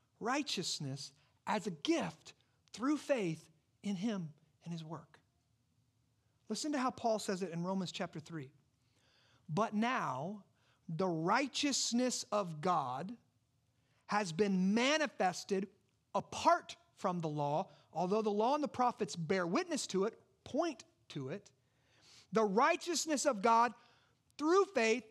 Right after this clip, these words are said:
in Jesus Christ for all who believe. For there is no distinction, for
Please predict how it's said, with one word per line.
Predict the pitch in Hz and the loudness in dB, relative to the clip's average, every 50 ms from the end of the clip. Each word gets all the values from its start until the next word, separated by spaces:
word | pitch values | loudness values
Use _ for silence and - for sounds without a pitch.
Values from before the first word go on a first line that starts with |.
| - _ _ _ _ _ - | -20 _ _ _ _ _ 0
in | 247 240 226 | 2 2 2
Jesus | 185 165 262 330 339 294 359 320 - | 4 4 4 4 4 4 2 -2 0
Christ | - 277 254 269 262 - - - _ _ _ | 0 2 2 2 0 -2 -8 -20 _ _ _
for | - 302 294 269 240 | 2 4 4 4 4
all | - 277 302 320 302 240 | 6 6 6 8 6 6
who | 320 339 | 4 4
believe. | 311 320 320 330 359 359 285 185 147 - - _ _ _ _ _ _ _ _ _ _ _ _ _ _ - | 4 4 4 6 6 4 4 2 -2 -8 -16 _ _ _ _ _ _ _ _ _ _ _ _ _ _ -2
For | 269 | 0
there | 262 294 294 | 2 2 2
is | 285 214 226 | 2 2 4
no | 277 311 330 349 | 6 6 6 6
distinction, | 349 - - - 359 349 320 - - 190 165 165 - - | 4 2 2 2 2 2 2 0 -2 -4 -4 -6 -4 -2
for | 240 226 196 - | -2 0 -2 -2